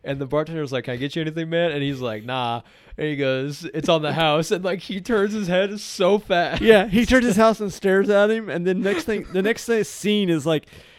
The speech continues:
Speaker 2: he's already got a drink in him. He's, he's, like, trying to
Speaker 1: Oh,
Speaker 2: talk
Speaker 1: he's
Speaker 2: to girls and
Speaker 1: plastered.
Speaker 2: stuff. Yeah.
Speaker 1: He's plastered.
Speaker 2: Then he's swimming in the little, uh, aqua, or the marina thing with the, trying to
Speaker 1: Oh,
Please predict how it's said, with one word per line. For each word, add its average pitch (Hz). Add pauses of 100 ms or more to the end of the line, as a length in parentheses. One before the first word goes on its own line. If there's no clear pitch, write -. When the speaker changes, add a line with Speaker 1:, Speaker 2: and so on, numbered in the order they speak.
(260)
Speaker 2:
he's 185
already 214
got 196
a 170
drink 196
in 214
him. 202
He's, 175
he's, 175
like, 208
trying 240
to 160
Speaker 1:
Oh, 156
Speaker 2:
talk 160
Speaker 1:
he's 160
Speaker 2:
to -
girls 202
and 170
Speaker 1:
plastered. 139
Speaker 2:
stuff. - (160)
Yeah. 208
Speaker 1:
He's 110
plastered. 131
Speaker 2:
Then 190
he's 214
swimming 196
in 180
the 175
little, 175 (160)
uh, 135 (160)
aqua, -
or 151
the 135
marina 160
thing 185
with 170
the, 151
trying 170
to 156
Speaker 1:
Oh, 147